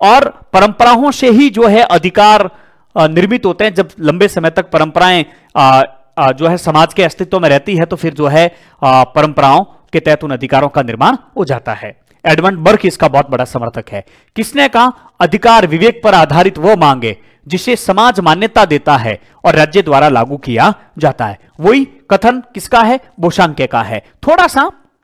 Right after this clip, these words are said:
इधर उधर हो गया, कोई दिक्कत नहीं, लेकिन मूल भावना जो बोशांके का कथन है, उसी का कथन है कि अधिकार विवेक पर आधारित वो मांगे। अविवेकपूर्ण मांग कभी नहीं हो सकती है। अधिकार, अधिकार स्वार्थ की मांग कभी नहीं हो सकती है।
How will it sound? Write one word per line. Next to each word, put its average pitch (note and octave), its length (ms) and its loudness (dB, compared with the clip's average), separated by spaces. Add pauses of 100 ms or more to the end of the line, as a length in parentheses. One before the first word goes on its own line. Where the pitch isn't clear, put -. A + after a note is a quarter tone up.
(760)
इधर A3+ 160 -2
उधर A#3+ 180 0
हो E3 100 2
गया, E3+ 140 2
कोई C4+ 200 0
दिक्कत G3 280 -6
नहीं, A3+ 80 -6
लेकिन G#3+ 220 -2
मूल A3 280 0
भावना E3+ 340 -2
जो F3+ 120 -4
बोशांके F#3 460 -6
का F3+ 120 -2
कथन D#3+ 280 -4
है, D3 100 -2
उसी - 280 -14
का E3 120 -2
कथन C#3+ 260 -8
है G#3 80 -6
कि B3+ 120 -4
अधिकार F3 480 -2 (360)
विवेक C#4 320 0
पर B3 100 2
आधारित C#3+ 420 0
वो A#2 120 -8
मांगे। G2 420 -14 (340)
अविवेकपूर्ण G3 560 -2
मांग G3+ 180 0
कभी G3+ 260 -6
नहीं A#3+ 100 -6
हो F3 120 -8
सकती D#3 320 -10
है। B2+ 100 -4
अधिकार, A#2 360 -10 (260)
अधिकार F#3+ 340 0
स्वार्थ A#3 380 -2
की A#3 420 -4 (140)
मांग F3 200 0
कभी G3+ 240 -2
नहीं F#3 100 -6
हो D3+ 80 -4
सकती C3 360 -12
है। A2 120 -8